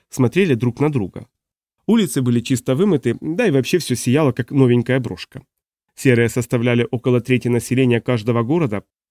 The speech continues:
а потому зона везде занимала немалую площадь, но никогда не располагалась вплотную к хроматическим кварталам. Разъединённые мы всё же вместе. Я полагал, что все станут глазеть на меня, но моё появление никого не заинтересовало.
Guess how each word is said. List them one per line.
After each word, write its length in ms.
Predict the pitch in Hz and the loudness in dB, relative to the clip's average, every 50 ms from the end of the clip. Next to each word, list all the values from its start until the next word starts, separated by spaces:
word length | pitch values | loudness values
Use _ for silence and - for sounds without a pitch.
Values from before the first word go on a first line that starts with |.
| _ _ | _ _
а 100 | - 123 | -4 -2
потому 380 | - 135 131 - - 135 131 131 | 0 0 0 2 2 2 2 2
зона 260 | 113 139 190 190 139 | 2 2 2 2 2
везде 340 | 113 113 123 110 110 165 180 | 2 0 -2 -2 0 -2 0
занимала 480 | 139 131 120 117 123 156 170 147 127 | 0 0 2 2 2 2 2 2 0
немалую 460 | 117 139 139 143 135 123 120 123 131 131 | 2 2 2 2 2 2 2 2 0 0
площадь, 420 | - 147 180 196 - - 113 - _ _ _ _ _ _ - | 0 -2 -2 -2 -2 -4 -8 -8 _ _ _ _ _ _ -2
но 100 | 190 214 | 0 2
никогда 380 | 220 190 165 - 143 131 127 143 | 2 2 0 -2 -2 0 0 2
не 120 | 135 127 | 2 2
располагалась 680 | 120 120 117 - - 120 120 117 110 117 113 117 110 - | 2 0 -2 -2 -2 -2 0 0 0 0 0 0 -2 -4
вплотную 500 | - 120 117 - - 175 180 151 117 - _ _ _ | -4 -4 -4 -2 0 0 0 0 0 -4 _ _ _
к 60 | - | -2
хроматическим 640 | - 151 151 151 139 - 117 110 113 - - 117 113 | 0 0 0 0 -2 -4 -6 -6 -6 -4 -4 -4 -4
кварталам. 600 | - 131 131 127 - - 98 95 98 101 110 - _ _ _ _ _ _ _ _ _ _ _ _ - | -2 -2 -4 -4 -4 -8 -8 -8 -8 -10 -14 -16 _ _ _ _ _ _ _ _ _ _ _ _ -2
Разъединённые 840 | 135 131 135 123 110 127 120 117 120 123 123 120 117 117 113 117 - | 2 2 2 4 2 2 2 2 4 4 4 4 4 2 2 2 2
мы 140 | 131 127 | 2 0
всё 160 | 113 - - 117 | 2 0 -2 -2
же 120 | 104 117 | -2 0
вместе. 520 | 117 127 117 98 - - - - - 120 _ _ _ _ _ _ _ _ - | 0 0 -2 -2 -4 -8 -14 -16 -18 -18 _ _ _ _ _ _ _ _ -8
Я 140 | 156 190 202 | -6 -6 -4
полагал, 380 | 190 170 151 139 120 147 147 | -2 0 0 0 2 0 -2
что 160 | 131 - - 127 | 0 0 -2 -2
все 160 | - - 131 | -2 -2 -4
станут 320 | 120 - 123 123 123 120 | -2 0 0 2 2 2
глазеть 380 | 107 127 123 107 123 117 113 - | 2 0 0 2 0 -2 0 0
на 40 | 117 | 0
меня, 300 | 113 117 135 165 185 - _ _ _ _ _ | 0 0 0 0 -2 -6 _ _ _ _ _
но 100 | - 233 | -2 0
моё 220 | 220 175 160 175 | 2 2 2 2
появление 480 | - - 127 120 117 143 165 165 143 131 | 0 0 0 0 2 0 2 2 2 2
никого 400 | - 185 208 - 165 135 123 127 - | 2 0 -2 0 0 0 0 0 0
не 160 | 135 127 120 | 0 0 2
заинтересовало. 840 | 110 120 120 113 - - 123 127 - - 139 110 92 90 92 95 | 2 2 0 0 0 -2 -4 -4 -4 -4 -6 -6 -6 -8 -10 -12